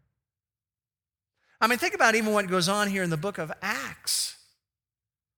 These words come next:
Stephen, young and vibrant in ministry, is killed. And Philip,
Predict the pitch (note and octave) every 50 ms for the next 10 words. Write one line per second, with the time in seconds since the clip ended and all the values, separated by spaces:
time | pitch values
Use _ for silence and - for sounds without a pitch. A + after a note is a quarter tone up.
0 | _ _ _ _ _ _ _ _ _ _ _ _ _ _ _ _ _ _ _ _
1 | _ _ _ _ _ _ _ _ - - - - - - - B3 C#4 D4 D4 C#4
2 | G3+ G3+ D#3+ B2+ A2 G#2+ G2+ - - _ _ _ _ _ _ _ _ _ _ _
3 | _ _ _ _ _ _ _ _ _ _ _ _ _ _ _ _ _ _ _ _
4 | F#3 D#3 F#3 G3+ G#3 G3 F3+ D#3+ D#3+ C#3 E3+ F3 F#3+ F#3 D3+ D#3 D#3+ - D#3 C#3+
5 | C#3+ D3+ E3+ E3+ E3 - - - - C#3+ C3 A#2 A2+ - - - - _ _ _
6 | _ _ _ _ _ _ _ _ _ _ _ _ _ _ _ _ _ _ _ _
7 | _ _ D3 C3 - - - D#3+ D3 C3 A#2+ A#2+ - - - _ _ _ _ _
8 | _ _ _ _ _ _ _ _ _ _ _ _ _ _ _ _ _ _ _ _
9 | _ - D3 C#3 B2+ - - - B3 A#3+ F3 C#3+ - -